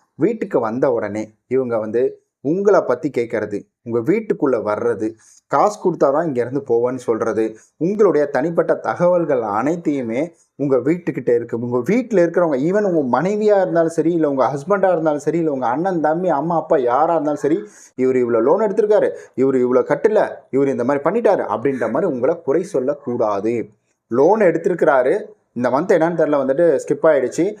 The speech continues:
அவரை வந்துட்டு பார்க்கணும், அவர்கிட்ட பேசணும், ஏன்னா கால் பண்ணா அவரை ரீச் பண்ண முடியல அப்படின்ற மாதிரி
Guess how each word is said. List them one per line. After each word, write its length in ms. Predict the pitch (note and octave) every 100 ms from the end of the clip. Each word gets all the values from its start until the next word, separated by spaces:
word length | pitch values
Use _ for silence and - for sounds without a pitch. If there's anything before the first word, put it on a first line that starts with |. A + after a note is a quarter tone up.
| -
அவரை 300 | - B2+ B2+
வந்துட்டு 220 | A#2+ C3
பார்க்கணும், 600 | F#3+ D3 C#3+ C#3 B2+ A#2 G2+
அவர்கிட்ட 200 | A2+ - -
பேசணும், 420 | D#3 D#3+ B2 B2
ஏன்னா 160 | C3 D3+
கால் 300 | C#3+ E3 F#3+
பண்ணா 200 | E3+ F3
அவரை 180 | D3+ B2+
ரீச் 260 | C#3 F3 -
பண்ண 160 | C#3+
முடியல 300 | B2 A2+ A2+ A2+ -
அப்படின்ற 440 | A2 C#3+ C#3+ C3
மாதிரி 220 | A2+ G#2+